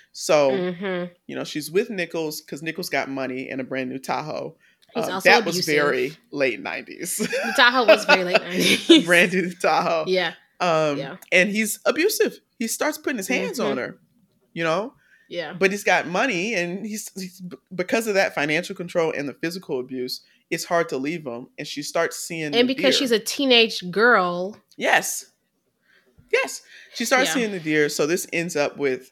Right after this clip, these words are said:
Speaker 1: um, like, Nichols, like, they're having this big blowout and this almost goes tragic. But
Speaker 2: Mm-hmm.
Speaker 1: Nadir ends up being able to, to get her out of that situation.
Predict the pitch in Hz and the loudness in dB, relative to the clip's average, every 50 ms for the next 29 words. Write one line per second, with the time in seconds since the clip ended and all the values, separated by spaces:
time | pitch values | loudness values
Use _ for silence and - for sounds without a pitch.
0 | _ _ - 151 147 143 139 135 131 127 123 123 127 127 165 - _ _ - 151 | _ _ -6 -4 -2 0 0 0 -2 -2 -4 -6 -8 -10 -10 -14 _ _ -4 -2
1 | 147 143 - - 147 165 165 - 180 160 151 143 139 135 - - - - _ _ | -2 -2 -2 -4 -4 -4 -4 -2 -2 0 0 0 -2 -4 -8 -12 -12 -16 _ _
2 | 151 135 131 131 131 - _ _ _ - 151 147 143 175 185 170 165 165 156 127 | -4 -4 -4 -4 -4 -8 _ _ _ -2 -2 0 0 0 0 0 0 0 -2 -6
3 | 123 131 - _ - 147 143 147 139 147 135 127 127 127 123 123 - 87 139 160 | -8 -10 -10 _ -2 -2 -2 -2 -2 -4 -2 -2 0 0 0 -2 -2 -2 -2 -2
4 | 160 160 - - 139 151 151 156 156 147 139 139 - - - 131 120 127 127 - | -4 -4 -4 0 0 0 0 0 0 -2 -2 -4 -4 -2 -2 -2 0 -2 -4 -8
5 | - - - 135 131 135 135 - 120 101 - _ _ _ _ _ _ _ _ _ | -6 -2 0 0 0 0 -2 -2 -4 -6 -6 _ _ _ _ _ _ _ _ _
6 | _ _ _ - 190 185 175 160 190 196 190 190 202 190 185 190 185 175 160 175 | _ _ _ 2 6 6 6 6 4 0 -2 -2 -2 -2 -2 -2 -4 -4 -2 0
7 | 165 160 160 156 - - 151 165 - 139 131 135 131 - 135 127 123 120 117 117 | 2 4 2 2 2 -2 -4 -4 -2 -2 -2 -2 -2 -4 -6 -4 -4 -4 -4 -4
8 | 120 123 120 - - 127 117 113 101 98 - - - 135 - 151 123 120 - - | -6 -8 -8 -6 -6 -4 -4 -4 -4 -6 -8 -10 -12 -8 -6 -4 -4 -2 -2 -2
9 | 107 120 127 120 101 69 - - - 139 - - - 127 127 131 - - - - | -2 -2 -4 -4 -6 -6 -8 -10 -14 -14 -12 -8 -8 -8 -8 -8 -10 -12 -14 -16
10 | - | -18